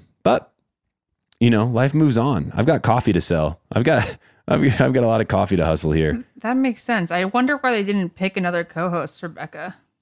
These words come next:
Speaker 1: I wonder why, too. Maybe they will. We'll see how it starts. Um, but she's gonna do great.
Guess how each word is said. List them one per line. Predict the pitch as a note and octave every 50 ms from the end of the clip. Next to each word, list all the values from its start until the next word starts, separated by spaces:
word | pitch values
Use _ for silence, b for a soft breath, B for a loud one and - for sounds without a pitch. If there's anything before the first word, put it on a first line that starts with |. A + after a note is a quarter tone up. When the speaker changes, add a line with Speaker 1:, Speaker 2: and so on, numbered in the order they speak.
| - -
Speaker 1:
I | A#2
wonder | B2 D3+ A#3+ B3+
why, | B3+ B3 - G#3+
too. | - - - C3+ G2 E2+ D#2 F#2+ G2
Maybe | A#2 D#3+ F#3
they | G3 F3 G#2
will. | F2 E2+ E2 E2 - - _ _
We'll | A2+ B2
see | A#2 - B2
how | G#2+ F#2+
it | F2+ -
starts. | - - E2+ E2 D#2+ - - - - b b b b b b b b b b b b -
Um, | A#2+ A#2 A#2 A#2 A#2 A2+ A2+ A2 G#2+ G#2
but | A#2+
she's | - - C#3
gonna | B2+ B2+ A2
do | F#2+ F#2+
great. | D#2 C2 - - -